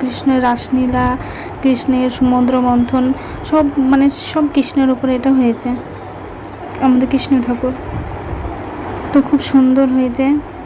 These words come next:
খুব সুন্দর লাগছিল দেখতে। এটা হচ্ছে কি তোমার কাশীধামের উপরে পুরোটা আছে। এটা, এখানে শিব ঠাকুর, পার্বতী, শিবলিঙ্গ, এসবগুলো সব আছে, কাশীধামের থিম এটা। তো দেখো, এখানে শিব ঠাকুর, এখানে একটা পার্বতী আছে। এ-, এখানে এত সুন্দরভাবে সাজানো ছিল এই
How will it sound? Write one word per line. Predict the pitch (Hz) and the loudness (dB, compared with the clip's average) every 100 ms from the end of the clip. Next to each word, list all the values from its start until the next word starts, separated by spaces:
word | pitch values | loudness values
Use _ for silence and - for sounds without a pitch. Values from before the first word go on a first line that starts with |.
| - | -4
খুব | 285 277 | -2 2
সুন্দর | 262 262 | 4 4
লাগছিল | 262 247 240 262 262 | 2 0 -2 -2 0
দেখতে। | 247 247 - 269 285 - - - - | 0 -4 -4 0 0 -2 -14 -14 -6
এটা | 262 | -4
হচ্ছে | 247 262 - 269 262 | -2 -4 -2 -2 0
কি | 285 | 0
তোমার | 277 269 277 | 2 4 4
কাশীধামের | 277 254 247 277 269 262 254 | 2 -4 -2 0 2 2 0
উপরে | 247 247 | -2 -2
পুরোটা | 247 247 240 233 | -2 0 0 0
আছে। | 233 226 220 226 - - - 269 | 0 -2 -4 -8 -8 -10 -8 -4
এটা, | 254 254 254 | 0 2 2
এখানে | 254 262 262 | 0 0 0
শিব | 254 262 247 | 0 0 0
ঠাকুর, | 262 247 254 254 | 0 0 2 2
পার্বতী, | 247 240 240 254 240 254 247 247 | 0 -2 0 -2 -2 -2 -2 -2
শিবলিঙ্গ, | 262 240 240 247 247 247 | -2 0 2 2 2 2
এসবগুলো | 254 254 247 247 254 254 | 2 2 0 -2 -2 -2
সব | 254 | 0
আছে, | 240 240 | 0 0
কাশীধামের | 240 240 277 262 254 262 | -4 -2 0 2 2 0
থিম | - 240 | 0 0
এটা। | 226 220 233 - - - - | 0 -2 -6 -10 -14 -10 0
তো | |
দেখো, | 269 254 | 2 2
এখানে | 262 254 254 | 2 0 -2
শিব | 254 233 | -4 -4
ঠাকুর, | 254 247 240 | -2 0 0
এখানে | 247 240 | 0 -2
একটা | 240 | -2
পার্বতী | 247 240 233 240 247 240 | -2 -2 0 -2 2 2
আছে। | 240 262 | 2 -2
এ-, | 254 262 | -2 -2
এখানে | 262 269 247 | -2 0 -2
এত | 240 277 | -2 -4
সুন্দরভাবে | - 247 262 269 277 | -2 0 2 2 2
সাজানো | 269 - 233 254 262 | 0 -2 -4 -2 -2
ছিল | 262 | -2
এই | 269 | -2